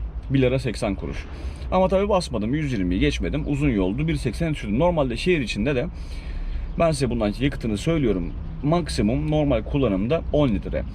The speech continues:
Gerçekten şehir dışında sekiz litre, şehir içi on litre. Mazotun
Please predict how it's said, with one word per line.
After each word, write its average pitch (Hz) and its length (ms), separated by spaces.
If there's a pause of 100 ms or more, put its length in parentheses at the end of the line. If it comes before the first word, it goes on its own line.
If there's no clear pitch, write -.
(340)
Gerçekten 180 480
şehir 185 340
dışında 104 340
sekiz 165 360
litre, 147 280 (520)
şehir 185 240
içi 127 240
on 165 220
litre. 180 420 (200)
Mazotun 139 440